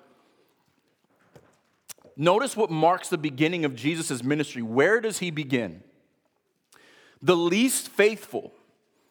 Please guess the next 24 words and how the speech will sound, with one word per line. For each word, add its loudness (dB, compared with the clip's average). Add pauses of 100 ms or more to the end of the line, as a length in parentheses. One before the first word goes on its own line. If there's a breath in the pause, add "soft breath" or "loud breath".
(720)
of 2
the, 0 (520 loud breath)
the 2
areas 0 (380)
where 2
they 2
had -2
inhabited -2
land, -2 (440 soft breath)
Jesus -2
begins. -4 (300 soft breath)
"Now, 4
when -2
he -2
had 0
heard 2
that -10
John," 2
this -4
is, -4
uh, 2
Matthew -4
chapter -2
four, -4